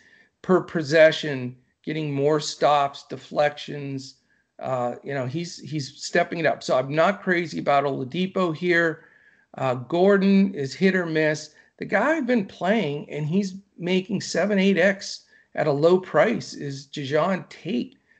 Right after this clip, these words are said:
the rookie. He's taking advantage of the, all these guys being out, and that guy is aggressive. He can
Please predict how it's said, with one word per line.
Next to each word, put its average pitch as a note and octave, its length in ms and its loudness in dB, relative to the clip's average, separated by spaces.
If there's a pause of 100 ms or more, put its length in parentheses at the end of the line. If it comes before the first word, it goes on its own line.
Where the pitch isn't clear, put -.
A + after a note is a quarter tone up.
the A#2+ 100 -6
rookie. D3 460 0
He's G3+ 520 -2 (420)
taking G#3 340 0
advantage D#3 560 2
of C3+ 120 -6
the, C3+ 140 -4
all D#3 260 2
these D#3+ 220 -6
guys D3+ 420 2
being D3 340 -8
out, D#3+ 460 0
and B2 180 -8
that A#3+ 240 -2
guy D#3+ 200 -2
is B2+ 160 -8
aggressive. F3 520 -2
He E3 200 -8
can - 280 -6